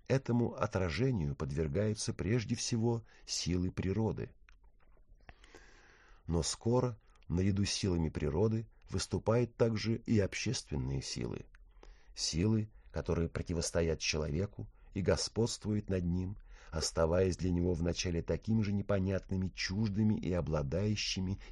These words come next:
видимой естественной необходимостью, как и силы природы. Фантастические образы, в которых сначала отражались только таинственные силы природы,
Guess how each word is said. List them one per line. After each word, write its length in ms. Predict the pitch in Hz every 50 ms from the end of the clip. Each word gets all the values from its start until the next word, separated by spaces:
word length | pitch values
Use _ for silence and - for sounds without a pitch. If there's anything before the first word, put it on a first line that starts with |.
| -
видимой 580 | - 71 71 85 113 127 127 107 113 113 113 113
естественной 800 | 107 98 107 - - - - 104 104 98 - - 87 90 92 92
необходимостью, 1080 | 90 95 95 90 - - 110 101 110 107 110 95 78 71 - - - - - - - - - - - - - - -
как 220 | - 80 - -
и 40 | 71
силы 440 | - - - - 78 80 85 82 -
природы. 600 | - - - 69 67 65 76 73 - - - - - - - - - - - - - - - - - - - - - - - - - - - - - - - - - -
Фантастические 920 | - 87 80 73 - 92 76 - - 131 131 - 135 - - - 104 104 98
образы, 580 | 98 113 127 110 78 80 67 64 69 67 67 - - - - - -
в 100 | - -
которых 380 | - - 76 - 80 82 80 -
сначала 520 | - 87 85 80 - - 90 87 85 87
отражались 720 | - - - - - 85 82 73 78 82 85 82 76 -
только 300 | - - 95 85 - 87
таинственные 760 | 78 - 82 80 80 78 - - - - 80 76 76 76 73
силы 360 | 69 - - 85 78 73 71
природы, 560 | 69 - - 76 71 80 104 110 - - -